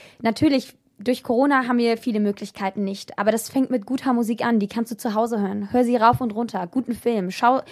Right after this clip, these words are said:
schau, schau dich um, lies neue Bücher, unterhalte dich. Du kannst mit deinen Freunden skypen. So, ich hab Freunde rund um die ganze Welt, so in Amerika, überall einfach.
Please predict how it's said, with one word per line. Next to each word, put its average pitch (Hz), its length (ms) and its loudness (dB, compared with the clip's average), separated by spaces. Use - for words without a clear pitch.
schau, 269 360 2
schau 269 200 0
dich 262 180 -4
um, 269 140 6
lies 254 240 0
neue 254 240 2
Bücher, 254 320 -2
unterhalte 220 480 -2
dich. 196 180 -4
Du 214 80 -4
kannst 240 280 -6
mit 240 100 -2
deinen 226 160 0
Freunden 247 340 -4
skypen. 233 460 -2
So, 208 80 -6
ich 202 160 -6
hab 214 100 -2
Freunde 254 440 2
rund 247 280 0
um 247 120 2
die 220 120 0
ganze 233 380 0
Welt, 233 240 2
so 240 80 -4
in 220 100 -4
Amerika, 226 1080 0
überall 277 560 4
einfach. 202 460 -2